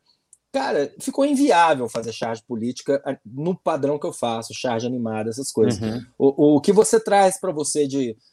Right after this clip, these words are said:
Speaker 1: de energia ruim, de coisa pesada, de, de cancelamento, de ameaça de morte, esse tipo de coisa, pô, eu, eu tinha,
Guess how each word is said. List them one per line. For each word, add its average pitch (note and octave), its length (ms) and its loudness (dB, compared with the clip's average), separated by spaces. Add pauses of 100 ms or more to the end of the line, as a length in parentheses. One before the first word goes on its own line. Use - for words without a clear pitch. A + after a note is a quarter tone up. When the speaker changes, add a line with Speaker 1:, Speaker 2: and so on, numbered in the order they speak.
(220)
Speaker 1:
de A#2+ 640 -4 (180)
energia D3 640 0
ruim, B2 580 -4
de G#2+ 320 -8 (500)
coisa D#3 240 4
pesada, A#2+ 840 0
de, A2 420 -8 (320)
de A2+ 220 -6
cancelamento, C#3+ 1120 0
de A#2+ 120 0
ameaça F3+ 640 -2
de C#3+ 140 -2
morte, C#3 600 -4 (200)
esse C3 200 -8
tipo C#3 140 -16
de B2 80 -8
coisa, F#3+ 340 2 (600)
pô, C#4 220 4
eu, A#3 200 4
eu A#3+ 160 -2
tinha, C#4+ 320 -12